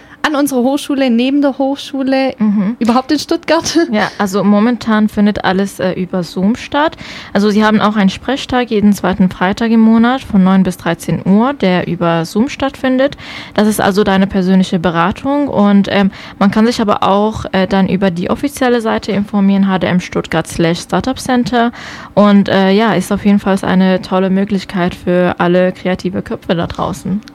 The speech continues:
Speaker 1: Auf jeden Fall. Also wenn ihr später mal erfolgreich werden möchtet mit eurer eigenen Idee, dann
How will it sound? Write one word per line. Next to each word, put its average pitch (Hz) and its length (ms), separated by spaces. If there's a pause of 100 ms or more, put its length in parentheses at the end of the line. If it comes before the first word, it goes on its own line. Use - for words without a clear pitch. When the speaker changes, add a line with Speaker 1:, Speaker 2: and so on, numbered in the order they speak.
Speaker 1:
Auf 247 160
jeden 262 240
Fall. 202 340
Also 220 460
wenn 233 340
ihr 262 220
später 247 440
mal 214 180
erfolgreich 233 840
werden 190 300
möchtet 214 360
mit 226 160
eurer 233 300
eigenen 311 400
Idee, 247 400 (440)
dann 233 440